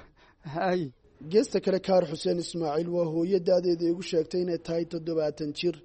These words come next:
Speaker 2: Waxaan kula kulmay deegaanka Hadayta ee kaabiga ku haya badda waqooyiga Somaliland. Waxaan weydiiyey sida abaartu dadka da'deeda ah ama dadka waaweyn ay u saamaysay, waxaanay ku jawaabtay.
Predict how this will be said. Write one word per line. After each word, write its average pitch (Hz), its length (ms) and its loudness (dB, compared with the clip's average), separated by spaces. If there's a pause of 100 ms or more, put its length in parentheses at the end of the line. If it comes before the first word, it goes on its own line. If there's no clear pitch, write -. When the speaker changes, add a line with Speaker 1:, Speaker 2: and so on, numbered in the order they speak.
Speaker 2:
Waxaan 190 260 0
kula 220 220 6
kulmay 180 320 0
deegaanka 180 580 2
Hadayta 151 600 0
ee 139 120 -4
kaabiga 170 480 0
ku 180 140 -2
haya 175 220 4
badda 170 300 -2
waqooyiga 156 560 0
Somaliland. 143 760 -2
Waxaan 175 300 0
weydiiyey 165 440 -2
sida 175 340 2
abaartu 185 380 0
dadka 175 320 -6
da'deeda 170 600 -2
ah 151 200 -2 (100)
ama 147 160 -4
dadka 180 300 -4
waaweyn 165 520 4
ay 151 160 0
u 165 60 -2
saamaysay, 147 640 -4
waxaanay 139 420 -6
ku 214 120 -6
jawaabtay. 131 640 -2